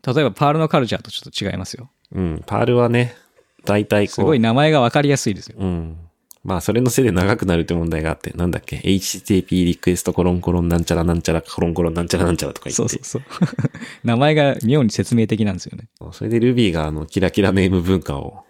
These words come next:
Speaker 2: あの、確立して、
Speaker 1: <laughs> うん。
Speaker 2: で、その後のNode.jsなんでね。そうなんですよね。エイチティーティーピー通信のライブラリだったらなんか普通にエイチティーティーピークライアントとかそういう名前にしといてくれればいいのに、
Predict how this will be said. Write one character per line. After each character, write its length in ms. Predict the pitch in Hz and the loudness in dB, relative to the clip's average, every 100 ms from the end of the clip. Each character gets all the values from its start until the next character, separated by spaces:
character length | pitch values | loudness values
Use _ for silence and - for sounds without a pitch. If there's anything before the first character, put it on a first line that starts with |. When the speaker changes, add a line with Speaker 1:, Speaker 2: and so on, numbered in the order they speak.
| _ - - | _ -6 -4
Speaker 2:
あ 100 | 76 | -4
の、 100 | 78 | -4
確 240 | - 95 82 | -6 -4 -4
立 240 | 82 - | -4 -4
し 80 | - | -2
て、 220 | - - - | -2 -6 -10
Speaker 1:
<laughs> 120 | _ - | _ -2
う 60 | |
ん。 120 | 101 | 0
Speaker 2:
で、 80 | 90 | 0
そ 140 | 92 101 | 0 2
の 100 | 110 | 2
後 200 | 92 82 | 2 0
の 160 | 82 | 0
Node.js 420 | 82 80 80 73 69 | 0 0 0 -2 -6
な 80 | |
ん 60 | 64 | -12
で 100 | - | -14
ね。 300 | - - _ _ _ _ _ _ _ _ _ _ _ _ | -16 -20 _ _ _ _ _ _ _ _ _ _ _ _
そ 160 | - 175 | -8 -4
う 40 | |
な 60 | 147 | -2
ん 20 | |
で 40 | 71 | -4
す 120 | - | -8
よ 60 | 76 | -8
ね。 500 | 85 90 92 90 _ | -6 -4 -6 -10 _
エ 60 | 85 | -4
イ 60 | 123 | 0
チ 60 | |
テ 60 | 180 | 0
ィ 20 | |
ー 20 | |
テ 40 | 185 | 0
ィ 20 | |
ー 20 | |
ピ 60 | 170 | 0
ー 20 | |
通 140 | 156 165 | 0 0
信 100 | 113 | 2
の 80 | |
ラ 120 | 87 90 | 4 4
イ 40 | |
ブ 60 | 98 | 4
ラ 60 | |
リ 40 | 95 | 2
だ 40 | |
っ 40 | |
た 80 | 92 | 0
ら 60 | 85 | -2
な 60 | |
ん 40 | 90 | -2
か 80 | 78 | -4
普 100 | - | -4
通 140 | 131 | -2
に 120 | 135 | 2
エ 40 | 110 | 2
イ 60 | |
チ 60 | 123 | 2
テ 60 | |
ィ 40 | 131 | 0
ー 40 | |
テ 60 | 127 | -2
ィ 40 | |
ー 20 | |
ピ 60 | 135 | -4
ー 40 | |
ク 100 | - | 0
ラ 100 | 127 | 2
イ 80 | 135 | 2
ア 60 | 92 | 2
ン 40 | |
ト 60 | 85 | -2
と 80 | - | -8
か 100 | 80 | -2
そ 100 | 113 | 2
う 40 | |
い 20 | |
う 20 | |
名 80 | 101 | 2
前 140 | 101 107 | 2 0
に 60 | |
し 80 | 104 | 0
と 80 | 123 | -2
い 40 | |
て 80 | - | -4
く 80 | 76 | -4
れ 80 | 78 | -4
れ 40 | |
ば 160 | 76 73 | -4 -4
い 60 | |
い 20 | 76 | -6
の 80 | |
に、 280 | 65 67 - | -8 -10 -14